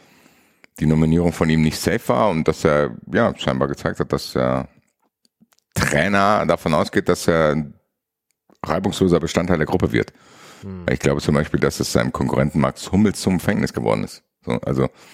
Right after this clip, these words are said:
Speaker 2: Ja, glaub ich auch so ein bisschen.
Speaker 1: leistungsmäßig könnte man schon eher Hummels nominieren als Koch, aber wenn er dann, äh, nominiert wird, ist stabil. Also freue mich für ihn auf jeden Fall und macht natürlich für Eintracht-Fans die E M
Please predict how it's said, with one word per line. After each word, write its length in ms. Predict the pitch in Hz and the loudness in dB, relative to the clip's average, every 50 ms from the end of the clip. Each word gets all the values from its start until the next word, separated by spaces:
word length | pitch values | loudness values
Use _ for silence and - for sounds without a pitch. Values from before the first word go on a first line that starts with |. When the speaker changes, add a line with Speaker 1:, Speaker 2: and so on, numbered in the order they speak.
| - - | -12 -8
Speaker 2:
Ja, 240 | 98 92 92 98 104 | -6 -4 -4 -4 -4
glaub 220 | - - 117 113 | -4 -6 -6 -6
ich 60 | 113 110 | -6 -6
auch 100 | 107 104 | -6 -6
so 80 | 98 | -6
ein 60 | 95 | -6
bisschen. 340 | 98 95 - - 107 95 - - _ - | -8 -8 -8 -10 -10 -12 -12 -18 _ -6
Speaker 1:
leistungsmäßig 720 | - - 57 78 - - 104 92 - 95 95 101 101 101 - | -2 0 0 0 0 -2 -4 0 2 2 2 2 2 0 0
könnte 200 | - 92 85 85 | 0 0 0 2
man 100 | 80 76 | 0 2
schon 240 | - 104 101 95 - | 2 0 0 0 0
eher 360 | - 69 73 67 62 62 - | 0 2 2 2 2 0 0
Hummels 360 | - 76 76 71 69 67 - | 0 0 2 2 0 0 -2
nominieren 320 | - 69 65 65 69 69 67 | -2 0 0 2 2 2 2
als 140 | 67 67 - | 0 -2 -2
Koch, 240 | - 80 104 - | -4 -4 -2 0
aber 180 | - 76 69 67 | 0 0 2 2
wenn 160 | 67 65 67 | 2 2 2
er 60 | 67 | 2
dann, 280 | 65 65 65 65 65 67 - _ _ - | 2 0 0 -2 -4 -6 -10 _ _ -4
äh, 260 | - 62 57 53 - - _ _ _ _ _ _ _ _ - - | -2 0 0 -2 -4 -8 _ _ _ _ _ _ _ _ -18 -12
nominiert 400 | - - 64 64 64 65 71 - | -8 -4 -4 -2 -2 -2 -2 -4
wird, 140 | - - - | -6 -8 -8
ist 160 | - - - - | -10 -12 -12 -6
stabil. 400 | - - - - - - 123 - - _ _ - | -2 -2 -2 0 0 -2 -2 -4 -8 _ _ -8
Also 240 | 60 60 58 57 57 - _ _ _ _ _ - _ - - _ _ - - | -6 -6 -6 -6 -8 -12 _ _ _ _ _ -20 _ -20 -20 _ _ -20 -18
freue 220 | - - - 82 | -6 -2 0 0
mich 120 | - - | 0 0
für 120 | - - 62 | 0 0 0
ihn 100 | 62 65 | 2 2
auf 120 | 64 - | 2 2
jeden 140 | 71 67 67 | 0 0 0
Fall 220 | - - 78 87 65 | 0 0 2 2 2
und 60 | 73 | 2
macht 200 | 78 82 - - | 2 0 0 -2
natürlich 380 | 95 82 - - 87 80 - - | -4 -2 0 0 -2 -2 -2 -2
für 380 | - 82 69 65 58 - - | 0 2 2 2 2 0 0
Eintracht-Fans 640 | - 69 80 80 82 76 - - 78 71 69 - - | -2 -2 0 -2 -2 -4 -2 -2 -2 -2 -2 -6 -6
die 220 | - 76 67 60 - | -4 -2 -2 0 2
E 100 | 60 65 | 2 2
M 200 | 52 57 71 76 | 2 2 0 -2